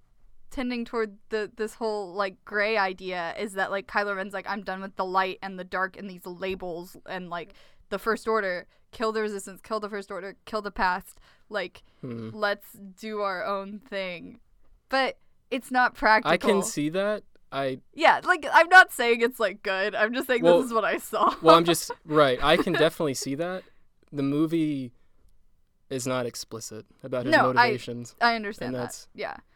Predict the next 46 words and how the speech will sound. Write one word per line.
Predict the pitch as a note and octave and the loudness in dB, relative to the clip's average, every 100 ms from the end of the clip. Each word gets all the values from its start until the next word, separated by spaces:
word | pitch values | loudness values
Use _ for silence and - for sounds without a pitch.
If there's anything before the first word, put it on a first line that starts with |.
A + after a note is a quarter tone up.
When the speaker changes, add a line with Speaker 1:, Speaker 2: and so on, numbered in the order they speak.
| _ | _
Speaker 2:
that, | C#3+ C#3 | -4 0
Speaker 1:
Which, | C#4+ B3 | 0 -2
Speaker 2:
that's | D#3+ | -2
Speaker 1:
like | E3 B3 | 0 2
Speaker 2:
a | |
Speaker 1:
I | B3 | 2
said, | B3 | 0
I've | |
Speaker 2:
problem. | A3 G3+ - | 0 -2 -4
Speaker 1:
seen | G#3+ | -6
it, | G#3+ | -4
like, | G3+ G3+ | -4 -6
six | G#3 G#3+ | -10 -8
times. | - G3+ G3+ | -8 -8 -8
I've | G3 | -14
been | G3 | -14
thinking | G3 G3+ F#3+ | -14 -12 -8
about | F#3 F#3 | -8 -8
it | |
a | F#3 | -6
lot, | F#3+ - | -6 -6
so | G#3 | -6
I'm | G#3 | -6
probably | A#3+ G3+ G#3 G3+ A3+ | 0 0 0 -4 -8
seeing | - G3 G#3 | -10 -14 -12
things | G3 G3+ | -12 -10
that | G3+ | -8
aren't | F#3+ F#3 | -6 -4
actually, | F3+ - G3+ G3 | -6 -8 -10 -8
like, | F3+ - | -10 -10
completely | A3 F#3+ A3 G3 B3+ | -12 -10 -12 -10 -8
there, | B3+ C4+ C#4 C4+ A3 | -4 -2 -2 -6 -10
but | - G3 - _ _ _ _ | -4 -4 -6 _ _ _ _
can | - G3+ | -10 -10
be | G3 | -12
believed | F#3+ G3 G3 G3+ G3+ | -12 -12 -12 -14 -12
if | - - | -12 -14
it's | F#3 | -16
explained, | F#3 - G3+ G3 G3+ G#3+ - - _ - | -18 -14 -12 -10 -12 -16 -20 -20 _ -10
which | B3 | -8
is | A#3+ | -6
not | A#3 A3 G#3+ | 0 2 0
a | |
strong | - - G3+ C#3+ | -4 -6 -4 -4
Speaker 2:
Yeah. | A3+ | -4
Speaker 1:
film. | F#3+ F3 | -6 -8